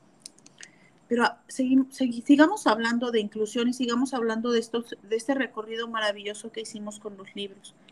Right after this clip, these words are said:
Y de repente nos encontramos con Martes, con mi viejo profesor, eh, de, este, de Mitch Albom, donde vemos dos puntos que son importantes.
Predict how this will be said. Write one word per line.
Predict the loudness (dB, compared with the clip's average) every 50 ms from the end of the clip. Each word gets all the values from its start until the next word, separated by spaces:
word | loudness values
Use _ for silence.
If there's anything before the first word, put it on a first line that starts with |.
| _ _ -20 -20 _ _
Y | 2 2
de | 4 4
repente | 0 0 -2 2 4 4 4 4 2 2 4
nos | 4 4 2 0
encontramos | -6 -6 -4 -6 -6 -4 0 2 4 4 4 2 -2 -4 -6 -12 -18 _ -20 _ _ _ -20 -20 -20 -20 -20 -20 -20 -20 -20 -20 -4
con | 0 2 2 2 0 -4 -14 -20 -20 -20 -20 -20 -20 -20 -20 -6 2
Martes, | 8 10 10 10 10 6 -2 -6 -8 -8 -8 -12 -18 _ _
con | _ -10 -8 -8
mi | -8 -6 -4
viejo | -4 -4 -4 -6 -10
profesor, | -8 -8 -10 -10 -8 -12 -12 -4 -2 -2 -2 -2 -6 _ -20 -20 _ _ _ _ _ _ _ _ -20 _ -20 _ _ _ _ _ -16
eh, | -8 -6 -6 0
de, | 2 4 4 6 6 4 2 0
este, | -4 -8 -14 -14 -16 _ _ -2 0 0 0 -2 -6 -12 -20 _ -10
de | -4 -2 0 2
Mitch | 4 4 2 2 2 4
Albom, | 4 4 4 4 0 0 -4 -4 -6 -8 _ _ _ _ _ _ _ _ _ _ _ _ _ _ _ _ _ _ _ -20 -20 -20 -4 0
donde | 2 4 4 6 4 4
vemos | 4 6 4 4 2 0 -6 -6
dos | -4 -4 -6 -6 -6
puntos | _ 2 2 2 0 -4 -8
que | -8 -8
son | -8 -2 -2 -2
importantes. | -2 -2 -4 -8 -10 -12 -10 -8 -8 -6 -6 -6 -6 -8 -10 -10 -10